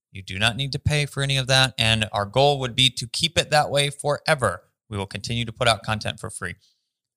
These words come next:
What Patreon is, in addition to that, is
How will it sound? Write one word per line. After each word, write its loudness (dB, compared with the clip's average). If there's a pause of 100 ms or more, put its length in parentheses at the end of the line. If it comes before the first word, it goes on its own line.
(120)
What 4
Patreon 4
is, 4 (400)
in -6
addition 2
to -2
that, 2
is 0